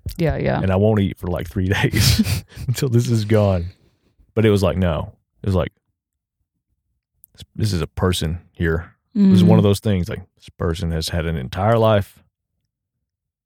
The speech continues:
Speaker 2: and he's had a rough go. He's put himself in positions, you know, he's probably, I don't, you know, health-wise, didn't seem too promising.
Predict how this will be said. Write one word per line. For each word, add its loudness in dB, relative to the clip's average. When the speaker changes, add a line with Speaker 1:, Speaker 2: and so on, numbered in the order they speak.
Speaker 2:
and 0
he's -2
had -6
a -10
rough 0
go. 2
He's -8
put -2
himself 2
in 0
positions, -2
you 0
know, 2
he's -2
probably, 0
I -8
don't, -2
you -2
know, -2
health-wise, -2
didn't 2
seem 2
too -2
promising. -2